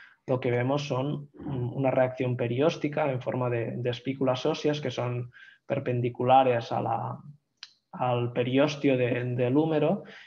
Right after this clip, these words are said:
y esto hace una reacción perióstica típica que se llama en sol naciente.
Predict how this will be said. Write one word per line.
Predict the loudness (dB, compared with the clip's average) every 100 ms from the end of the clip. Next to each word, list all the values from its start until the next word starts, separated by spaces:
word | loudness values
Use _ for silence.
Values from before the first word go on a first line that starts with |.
| -20
y | -4
esto | -4 4 4
hace | 4 2
una | 2
reacción | 4 2 0 -4 -4 -4
perióstica | -4 -4 -6 -2 -2
típica | 0 -2 0 -2
que | -2
se | -4
llama | -2 -2 -2
en | -2
sol | -4 -2
naciente. | -4 -2 -2 -2 -2 -4